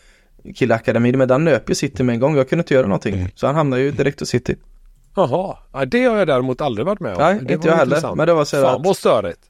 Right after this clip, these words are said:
Speaker 1: Ja, den var ju, nu är min vision
Speaker 2: <laughs> Det var
Speaker 1: inte bara
Speaker 2: priset du fick betala.
Speaker 1: Ja,
Speaker 2: Att
Speaker 1: men
Speaker 2: du
Speaker 1: min
Speaker 2: hade en
Speaker 1: vision
Speaker 2: miljard sen.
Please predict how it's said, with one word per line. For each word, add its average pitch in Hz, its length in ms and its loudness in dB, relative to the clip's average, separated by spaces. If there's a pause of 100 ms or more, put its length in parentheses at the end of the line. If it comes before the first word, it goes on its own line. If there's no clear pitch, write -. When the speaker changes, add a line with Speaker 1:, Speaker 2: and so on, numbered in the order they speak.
(180)
Speaker 1:
Ja, 147 200 4
den 156 180 4
var 151 100 2
ju, 143 200 4
nu 127 400 2 (220)
är 131 100 2
min 123 140 0
vision 123 260 0
Speaker 2:
<laughs> - 20 -
Det 156 40 4
var - 200 2
Speaker 1:
inte 185 140 0
bara - 120 2
Speaker 2:
priset 156 340 0
du 147 100 2
fick 143 200 -2
betala. 135 640 0 (280)
Speaker 1:
Ja, 127 200 4
Speaker 2:
Att 135 60 2
Speaker 1:
men 143 80 4
Speaker 2:
du 147 40 4
Speaker 1:
min 143 100 6
Speaker 2:
hade 139 160 2
en 131 80 4
Speaker 1:
vision 143 100 2
Speaker 2:
miljard 131 440 2
sen. 113 240 -4